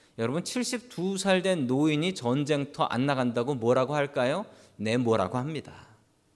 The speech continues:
왕은 전쟁하라고 있는 것이었으니까. 여러분, 옛날에 아도 왕이라는 왕 아시죠?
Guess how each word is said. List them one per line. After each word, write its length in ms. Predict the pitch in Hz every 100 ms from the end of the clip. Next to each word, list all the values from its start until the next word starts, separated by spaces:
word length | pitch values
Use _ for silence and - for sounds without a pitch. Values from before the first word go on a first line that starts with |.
| _ _ _ _ _ _ _ - - - -
왕은 720 | 113 151 175 180 170 208 240
전쟁하라고 680 | 139 143 160 170 151 139 135
있는 220 | 113 113
것이었으니까. 840 | 101 95 92 - 92 92 - 98 - _ _ _ _ _ _ _ _ _ _ _ - -
여러분, 240 | 151 202
옛날에 320 | 196 190 220
아도 420 | - 110 123 185 190
왕이라는 640 | 185 180 170 170 160 -
왕 260 | - 160 175
아시죠? 540 | 120 120 120 135 175